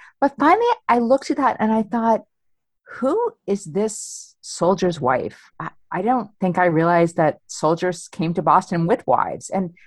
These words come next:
why is she in a Bostonian's house? What in the world is she doing there? Who invited her?"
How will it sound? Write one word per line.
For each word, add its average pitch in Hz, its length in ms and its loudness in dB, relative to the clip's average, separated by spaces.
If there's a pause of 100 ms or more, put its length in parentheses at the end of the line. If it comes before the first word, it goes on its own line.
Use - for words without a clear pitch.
(200)
why 180 280 -6
is 403 220 0
she 240 540 -8
in 233 520 2
a 190 100 -2
Bostonian's 220 760 -2 (140)
house? - 520 -6 (360)
What 233 420 -2 (200)
in 220 140 -6
the 214 100 -2
world 196 280 -2
is 214 80 -6
she 208 220 -12
doing 208 520 -4
there? 127 320 -8
Who 240 120 -2
invited 339 420 -4
her?" - 360 -8